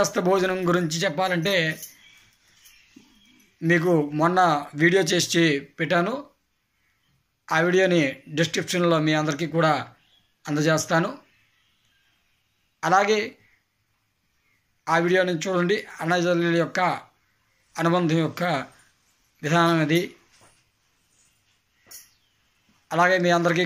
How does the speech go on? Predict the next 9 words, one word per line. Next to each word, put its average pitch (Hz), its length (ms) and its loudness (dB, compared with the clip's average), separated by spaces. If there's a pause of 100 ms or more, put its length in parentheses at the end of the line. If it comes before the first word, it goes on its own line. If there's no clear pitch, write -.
(120)
కూడా 190 140 4 (2250)
ఈ 175 200 2
వీడియో 214 300 4
కానీ 185 220 2
నచ్చినట్లయితే 170 600 2 (580)
లైక్ 165 240 2
చేయండి, 190 320 2 (680)
షేర్ 190 320 2
చేయండి 175 380 4